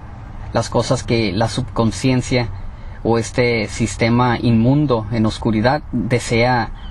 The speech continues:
eh, pretender que nunca fueron. Debemos confrontar la realidad. Es como cuando uno tiene una dificultad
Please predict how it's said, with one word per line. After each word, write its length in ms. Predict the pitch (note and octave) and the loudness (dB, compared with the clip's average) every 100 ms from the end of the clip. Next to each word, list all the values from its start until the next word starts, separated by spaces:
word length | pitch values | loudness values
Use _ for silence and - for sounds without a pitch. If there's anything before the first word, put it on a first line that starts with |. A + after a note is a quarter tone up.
| - - - - - - | -12 -14 -12 -14 -10 0
eh, 140 | A#2 | 0
pretender 640 | - A#2+ - A2+ A2+ B2 - - - - - - - - - - - | 2 -2 2 2 4 2 -2 -12 -12 -12 -12 -12 -14 -14 -14 -12 -2
que 80 | B2 | 2
nunca 300 | A#2+ A#2 A#2+ | 2 2 0
fueron. 400 | - A#2 A2 G2+ - - - - - | 0 0 0 -6 -10 -10 -10 -12 -6
Debemos 400 | B2+ A#2+ B2 C3+ | 0 2 2 0
confrontar 720 | - B2 G#2+ A#2 G#2 A2+ C3 | 0 0 2 0 2 2 2
la 160 | C#3+ C3 | 2 0
realidad. 580 | B2 A#2 G#2+ G2+ G#2 A#2+ | 2 0 2 2 2 2
Es 100 | A#2 | 0
como 220 | C#3 C3 | 2 2
cuando 220 | B2+ A#2 | 0 2
uno 180 | A2+ C3 | 2 2
tiene 460 | C#3 C3 C3 A2+ - - - - - - - | 2 2 2 0 -4 -10 -10 -10 -10 -10 -4
una 140 | - C3 | 0 2
dificultad 560 | B2+ C3+ - G#2+ A2+ | 2 0 -2 0 -2